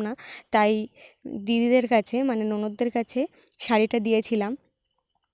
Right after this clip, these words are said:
দিদিরা বলেছিল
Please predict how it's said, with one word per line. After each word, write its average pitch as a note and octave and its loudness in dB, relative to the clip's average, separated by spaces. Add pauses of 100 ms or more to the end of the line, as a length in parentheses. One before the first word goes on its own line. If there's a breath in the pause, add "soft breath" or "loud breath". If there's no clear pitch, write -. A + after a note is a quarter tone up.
(1500)
দিদিরা A3+ 6 (100)
বলেছিল A#3+ 8